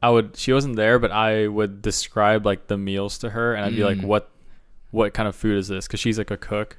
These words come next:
Speaker 1: you know, so she knows, and she's like, "Oh, that's, like, a, I don't know, yeah, whatever the name is."
Speaker 2: Did you feel big shot? Did you feel like, "Oh, shit, I'm here
Speaker 1: I
Speaker 2: with
Speaker 1: felt
Speaker 2: the
Speaker 1: like small
Speaker 2: lawyers"?
Speaker 1: shot, to be honest.
Speaker 2: Really?
Speaker 1: Like, some,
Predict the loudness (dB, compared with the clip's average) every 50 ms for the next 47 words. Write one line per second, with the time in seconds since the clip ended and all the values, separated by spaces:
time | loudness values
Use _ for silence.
0 | -20 -14 -12 -8 -6 -6 -6 -4 -4 -4 -6 -6 -6 -6 -6 -4 -4 -4 -4 -4
1 | -6 -8 -10 -12 -12 -10 -8 -6 -6 -2 0 0 0 0 -2 -4 -4 -4 -4 -4
2 | -6 -6 -8 -8 -8 -8 -6 -6 -6 -8 -12 -16 -18 -20 -20 -20 -20 -20 -20 -20
3 | -18 -18 -18 -16 -16 -14 -10 -8 -6 -6 -6 -6 -8 -10 -12 -12 -16 -20 -20 -20
4 | -12 -10 -10 -8 -8 -10 -12 -14 -20 -20 -20 -20 -20 _ _ -2 0 0 0 0
5 | -2 -2 -2 -2 -2 -4 -4 -6 -8 -8 -4 0 0 2 2 2 2 6 6 6
6 | 6 6 2 0 0 0 2 4 4 4 4 4 2 -2 -6 -6 -4 0 0 2
7 | 2 2 2 0 0 -4 -6 -4 -4 -4 -4 -4 -6 -4 -4 -4 -4 -4 -4 -4
8 | -4 -4 -2 0 4 4 4 4 4 2 4 6 6 6 6 4 4 2 4 4
9 | 6 6 6 6 6 4 4 4 4 4 4 2 -2 -4 -2 0 0 0 0 0
10 | -2 -4 -6 -4 2 4 4 6 4 4 0 -6 -12 -14 -2 0 2 2 2 0
11 | -2 -6